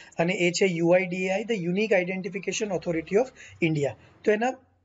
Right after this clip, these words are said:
પૈકી કયું વિધાન સાચું નથી, એ વિધાન તમને પૂછવામાં આવ્યું છે, બરાબર? હવે આ એક બીજો અહીંયા ટ્રેપ છે, આ યાદ રાખવાનું. આપણે એક્ઝામ આપવામાં એટલા બધા, અ, મગ્ન થઈ જતા હોઈએ છીએ કે ઘણીવાર આપણે સવાલને બહુ ઉતાવળે વાંચી લેતા હોઈએ છીએ,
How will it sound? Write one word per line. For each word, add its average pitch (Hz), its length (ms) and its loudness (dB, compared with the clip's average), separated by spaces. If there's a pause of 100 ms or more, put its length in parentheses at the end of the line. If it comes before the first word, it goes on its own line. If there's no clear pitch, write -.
(480)
પૈકી 214 300 2
કયું 220 260 4
વિધાન 247 240 2
સાચું 240 520 0
નથી, 202 500 2
એ 233 120 2
વિધાન 208 260 2
તમને 180 220 0
પૂછવામાં 156 460 0
આવ્યું 143 160 -4
છે, 170 100 -4
બરાબર? 240 320 2 (340)
હવે 196 240 4
આ - 260 0
એક 247 160 -2
બીજો 208 280 0
અહીંયા 226 180 2
ટ્રેપ 175 340 0
છે, - 140 -2
આ 170 40 4
યાદ 175 240 2
રાખવાનું. 147 320 -2
આપણે 196 240 -2
એક્ઝામ 180 600 0
આપવામાં 185 440 0
એટલા 180 180 0
બધા, 185 440 2 (460)
અ, 190 80 4 (760)
મગ્ન 208 340 2
થઈ 196 200 0
જતા 180 240 2
હોઈએ 170 240 2
છીએ 247 140 -2
કે 247 100 -2
ઘણીવાર 202 420 4
આપણે 214 200 2
સવાલને 196 460 4
બહુ 226 180 4
ઉતાવળે 190 420 2
વાંચી 160 300 -2
લેતા 147 220 2
હોઈએ 139 280 -4
છીએ, 170 180 -8